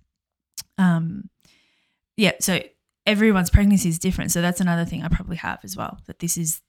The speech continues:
even, like, I'm not just going through it. It's not gonna be another pregnancy podcast. I mean, it can be, but it's, uh, it's something else. It's my, my pregnancy,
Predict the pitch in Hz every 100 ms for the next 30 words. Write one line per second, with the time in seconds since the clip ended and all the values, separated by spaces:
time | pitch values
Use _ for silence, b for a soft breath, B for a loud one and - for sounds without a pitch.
0 | _ _ - - - 190 175 - 175 -
1 | 196 196 - 180 175 170 - 175 165 196
2 | 185 180 170 175 165 165 165 180 175 180
3 | - 202 - 185 - 185 - - 170 -
4 | - 170 165 120 - b b b b _
5 | 160 156 - - 165 - - - - 147
6 | 113 - _ _ _ _ _ 180 - 190
7 | - 165 151 - 185 180 175 170 165 -
8 | _ - 175 165 170 _ _ - 202 -
9 | 175 - _